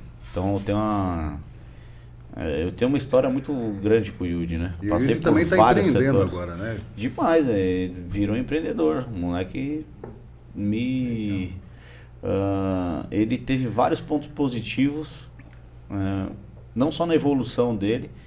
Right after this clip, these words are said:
Speaker 1: que eu converso muito com ele, mas na parte espiritual,
Speaker 2: Na
Speaker 1: né?
Speaker 2: parte espiritual também.
Speaker 1: Na parte espiritual ele se sobressaiu, vamos dizer assim. E lá no Propósito a gente tem feito,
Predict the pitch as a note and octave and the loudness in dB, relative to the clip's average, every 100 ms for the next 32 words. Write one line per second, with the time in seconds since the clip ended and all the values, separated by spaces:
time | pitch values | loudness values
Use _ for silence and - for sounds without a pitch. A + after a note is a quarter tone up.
0 | - - - F#2+ G#2+ F#2+ A2+ A2+ G#2 G#2 | -20 -18 -10 -4 0 4 6 4 2 -2
1 | G2+ F2+ F2+ A2 - - - - - - | -2 -2 0 -2 -4 -14 -18 -20 -20 -20
2 | - - - F#2+ G2 G2 G2 G2 G2 G#2 | -20 -12 -2 2 4 4 2 2 2 2
3 | G2+ A2 - - B2+ - C4+ A#2 A2+ F2+ | 2 2 2 -4 -6 -2 2 4 4 -2
4 | - - F#2 - F2+ F2 D#2+ G#2+ A2 B2+ | -4 -6 -8 -6 -6 -6 -4 0 0 0
5 | A#2 - A#2+ G#2+ A2 G#2+ A2+ B2+ C#3 C#3+ | -4 -4 -6 -4 -2 4 4 4 2 2
6 | D3 C#3+ C3+ - F3 - C3+ C#3 C3+ C3+ | -2 -2 -6 -4 -4 -2 0 0 2 2
7 | G2+ F2+ F2 F2+ F2+ F2 - D#2+ - - | 2 0 -2 -2 -2 -2 -4 -8 -10 -14
8 | - - - - - - - - - E3 | -18 -20 -20 -20 -20 -18 -16 -12 -2 2
9 | G3 G#3 F3+ F3+ F3 F3+ F3+ F3+ E3+ F3 | 2 2 0 0 2 2 0 -6 -4 -4
10 | E3+ E3 E3 E3 E3 D#3+ D#3 D3+ C#3 C3 | 2 0 2 4 6 8 6 6 4 4
11 | A#2 G#2+ G2+ F#2+ F2+ | 4 4 4 2 0